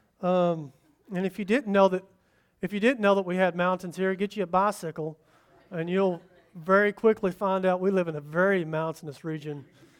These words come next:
here in Northeast Texas. Um, and I'm riding along, I'm enjoying my ride, right? I'm looking at the scenery, I'm looking at the land, the trees, barking at the dogs, mooing at the cows, and I'm just,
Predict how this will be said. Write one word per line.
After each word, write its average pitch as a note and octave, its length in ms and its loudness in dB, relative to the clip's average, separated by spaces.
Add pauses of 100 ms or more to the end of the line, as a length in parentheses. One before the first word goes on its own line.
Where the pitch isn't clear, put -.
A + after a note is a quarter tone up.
(200)
here E3+ 160 0
in D3+ 200 -6 (100)
Northeast E3 420 -6
Texas. F3+ 580 -6
Um, E3 360 -4 (420)
and F#3 100 0
I'm A3 160 4
riding A3 340 8
along, F#3+ 380 6
I'm G#3 160 0
enjoying F#3+ 640 0
my F3+ 80 2
ride, F3 560 0 (800)
right? F3+ 260 4
I'm E3+ 100 -10
looking F3 240 -2
at D3 80 -8
the - 60 -20
scenery, A#3 720 2 (560)
I'm E3+ 80 -12
looking E3+ 340 -4
at D#3 280 -4 (500)
the E3 100 -10
land, G3 760 0
the D3 40 -20
trees, G3 1040 -6 (380)
barking D#3+ 360 -2
at C3+ 120 -14
the C#3+ 60 -20
dogs, F#3+ 960 2 (400)
mooing E3 280 -6
at C3+ 100 -14
the - 60 -20
cows, G#3+ 560 -2
and G3 100 -4
I'm A3 80 -2
just, C4 240 -8